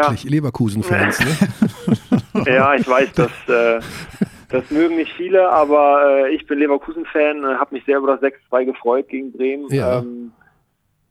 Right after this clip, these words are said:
Speaker 2: von daher, Fußball wär okay, ähm,
Speaker 1: Okay.
Speaker 2: aber Basketball wär natürlich top. <laughs>
Speaker 1: Mhm. Okay, also würde es eventuell ein Fußballer werden, aber ja, muss man mal
Speaker 2: Ja.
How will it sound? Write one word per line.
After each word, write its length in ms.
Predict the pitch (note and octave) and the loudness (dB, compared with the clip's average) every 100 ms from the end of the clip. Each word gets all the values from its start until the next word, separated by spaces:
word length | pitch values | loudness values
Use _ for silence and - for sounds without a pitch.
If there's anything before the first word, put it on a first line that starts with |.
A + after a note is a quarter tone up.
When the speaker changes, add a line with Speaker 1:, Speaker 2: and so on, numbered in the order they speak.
| _ _ - | _ _ -6
Speaker 2:
von 180 | C3 C3 | -2 2
daher, 280 | C3+ D3+ | 2 2
Fußball 480 | D3 F3 F3+ - D3 | -2 -4 -4 0 2
wär 220 | C3 D3 C#3+ | 4 2 2
okay, 520 | C#3 - D#3+ E3+ F3 - | -2 -2 0 0 -2 -2
ähm, 180 | C3 C3 | 0 0
Speaker 1:
Okay. 240 | C3 C#3 A#2+ - _ _ _ _ | 0 -4 -6 -14 _ _ _ _
Speaker 2:
aber 420 | - A#2 A#2 A2 G#2+ | -2 0 2 2 2
Basketball 420 | G#2+ B2+ B2 A#2 | 0 -2 -2 -2
wär 100 | A2+ | -2
natürlich 280 | G#2+ G#2+ G2+ | -4 -8 -6
top. 220 | - - - - | -6 -6 -12 -8
<laughs> 180 | - A2+ | -8 -6
Speaker 1:
Mhm. 320 | G#2 G2+ C#3 _ - - - - _ | -6 -6 -8 _ -20 -20 -20 -20 _
Okay, 240 | C#3+ - F#2 | -6 -4 -4
also 260 | G#2+ A#2 A2 | -2 -2 -4
würde 500 | G#2 G#2 A2 B2 A#2 | -6 -6 -2 -2 -2
es 160 | G#2+ | -6
eventuell 380 | A2 G#2 A2+ G2+ | -6 -4 -4 -4
ein 80 | G2 | -6
Fußballer 500 | - G#2 - F#2+ F#2 | -6 -8 -8 -10 -6
werden, 260 | G2 G#2+ F#2+ | -6 -6 -8
aber 300 | F#2 F2+ F#2 - _ _ | -8 -8 -8 -14 _ _
ja, 140 | - E2+ - _ - - _ _ _ | -10 -10 -12 _ -20 -20 _ _ _
muss 140 | - G2+ | -14 -10
man 100 | G2+ | -8
mal 60 | |
Speaker 2:
Ja. 60 | F#2+ | -4